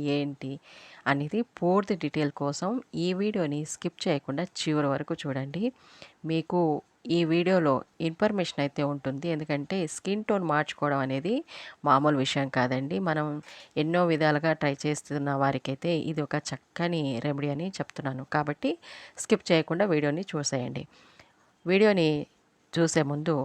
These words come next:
వీడియో కనుక నచ్చితే లైక్ చేయండి. ఛానల్ని ఇంతవరకు సబ్స్క్రైబ్ చేయని వాళ్ళు ఎవరైనా కొత్త వాళ్ళు చూసినట్టయితే ఛానల్ని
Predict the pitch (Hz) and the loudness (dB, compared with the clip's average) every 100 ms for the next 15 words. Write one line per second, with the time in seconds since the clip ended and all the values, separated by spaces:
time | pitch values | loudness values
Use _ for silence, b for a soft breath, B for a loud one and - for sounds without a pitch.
0 | 147 151 165 170 151 143 139 185 175 147 | -2 -2 2 2 0 -4 -2 0 0 -2
1 | - 180 147 147 143 - 160 151 190 208 | -2 -2 0 -2 -2 -6 -6 -4 -6 -2
2 | 208 196 202 190 170 156 156 156 160 147 | 2 4 4 -2 -4 0 0 0 -2 -2
3 | - - 170 160 - 147 143 143 135 143 | -4 0 0 -2 -2 -2 0 0 0 -2
4 | 135 139 139 - 143 147 143 139 - 135 | -4 -6 -6 -4 -4 -4 -4 -6 -6 -6
5 | 127 - 226 B B B B B - 175 | -6 -6 -8 B B B B B 4 8
6 | 160 151 156 | 8 8 2